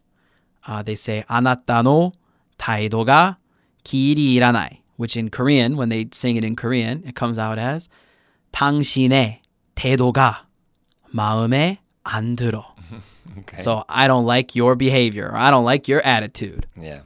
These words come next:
Speaker 1: <laughs> And, uh, so, "마음에 안 들어,"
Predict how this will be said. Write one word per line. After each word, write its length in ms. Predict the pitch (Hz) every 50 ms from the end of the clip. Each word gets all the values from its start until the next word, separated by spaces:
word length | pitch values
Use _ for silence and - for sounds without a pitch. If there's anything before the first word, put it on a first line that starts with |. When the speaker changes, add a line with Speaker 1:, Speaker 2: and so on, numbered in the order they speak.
| _ _ _ -
Speaker 1:
<laughs> 1000 | - - - 180 170 - - 160 - - 160 - - 202 220 202 151 - -
And, 300 | - 113 110 107 107 107
uh, 160 | 107 107 107 104
so, 160 | - 127 120 -
"마음에 440 | 107 107 110 127 151 180 185 180 165 135
안 200 | 127 120 120 117
들어," 340 | 131 123 120 120 156 202